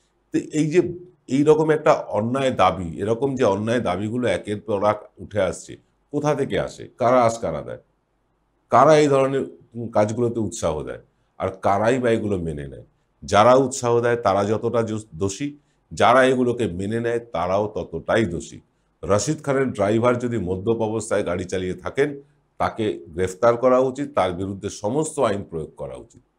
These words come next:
যে কটা আইন এই ব্যাপারে আছে। রশিদ খানের ড্রাইভার বলে তিনি সাত খুন মাফ হয়ে যাবে তার, এরকমটা হতে পারে না, হওয়া উচিত নয়। আমরা পশ্চিমবঙ্গের প্রশাসনের কাছে অনুরোধ করব, রশিদ খান যদি কলকাতা ছেড়ে চলেও যান,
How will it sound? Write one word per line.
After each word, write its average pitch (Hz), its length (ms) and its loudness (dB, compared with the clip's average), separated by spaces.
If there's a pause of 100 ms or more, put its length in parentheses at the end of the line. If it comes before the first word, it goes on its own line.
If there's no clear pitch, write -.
(300)
যে 98 160 -4
কটা 95 220 0
আইন 120 280 -4 (260)
এই 95 140 -2
ব্যাপারে 82 380 2
আছে। - 260 -10 (720)
রশিদ 127 400 2
খানের 131 240 2
ড্রাইভার 110 400 2
বলে 113 220 0
তিনি 107 180 -8
সাত 87 320 -6
খুন 117 140 -4
মাফ 85 260 -4
হয়ে 110 120 0
যাবে 95 200 0
তার, 76 180 -6 (320)
এরকমটা 98 440 -2
হতে 82 260 -6
পারে 82 320 -6
না, 107 120 -4
হওয়া 82 260 -4
উচিত 82 420 -8
নয়। 58 160 -16 (540)
আমরা 117 260 0
পশ্চিমবঙ্গের 113 640 -2
প্রশাসনের 113 520 -2
কাছে 127 200 2
অনুরোধ 104 280 -2
করব, 104 420 -8 (240)
রশিদ 95 400 -2
খান 117 180 0
যদি 113 180 -4
কলকাতা 101 460 -4
ছেড়ে 87 240 -8
চলেও 147 480 4
যান, 101 280 0